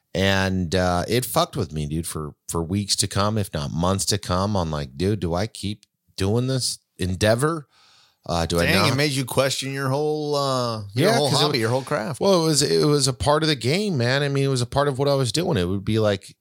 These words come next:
Speaker 1: uh, you know, I'll, I'll knock on <laughs> wood 'cause we got wood right here, but it'd be like if my mixing board right now fucking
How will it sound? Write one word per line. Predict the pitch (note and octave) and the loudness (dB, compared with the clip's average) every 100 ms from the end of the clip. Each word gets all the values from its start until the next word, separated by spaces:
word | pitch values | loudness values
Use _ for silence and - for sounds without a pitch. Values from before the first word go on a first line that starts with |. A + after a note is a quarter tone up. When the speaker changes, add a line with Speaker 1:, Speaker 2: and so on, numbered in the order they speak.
| - | -2
Speaker 1:
uh, | G#2 F2+ E2+ D2 - _ _ _ - | 0 2 0 -6 -16 _ _ _ -4
you | G2+ | -2
know, | E2+ | 0
I'll, | F2 D2 | 0 -2
I'll | D2+ E2 | -2 -2
knock | D#2+ D#2+ D#2+ | -2 -2 -4
on | D2 | -6
<laughs> | C#2 F2 E2+ | -4 -4 -2
wood | B2+ F2+ | -4 -4
'cause | - D#2 | -8 -8
we | C#2+ | -6
got | D2+ C2 | -4 -2
wood | F2+ A2+ | -2 -2
right | F#2 D2 | -2 -4
here, | E2 E2+ | -4 -6
but | E2 - - - - - | -6 -12 -18 -20 -20 -10
it'd | G2+ | -2
be | G#2+ | 0
like | G2+ | 0
if | F#2+ | 0
my | F#2 | 0
mixing | F2+ A2 - G2+ | 2 2 2 0
board | F2 F#2 | 0 0
right | E2 E2 | 0 -2
now | D#2+ E2 | -2 -4
fucking | - E2 - C#2+ D#2 | -4 -6 -6 -10 -12